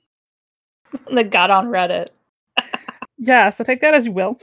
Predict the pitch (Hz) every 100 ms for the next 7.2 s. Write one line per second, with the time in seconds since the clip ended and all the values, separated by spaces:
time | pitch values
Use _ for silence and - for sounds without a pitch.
0 | - 277 247 - - 415 - - - _
1 | _ _ _ _ _ _ _ _ _ _
2 | _ _ _ _ _ _ _ _ _ -
3 | - 208 214 240 240 240 220 220 208 214
4 | 208 202 202 196 202 185 180 185 202 202
5 | 214 196 196 185 190 175 180 190 208 190
6 | 185 185 190 214 196 202 240 277 277 339
7 | 226 202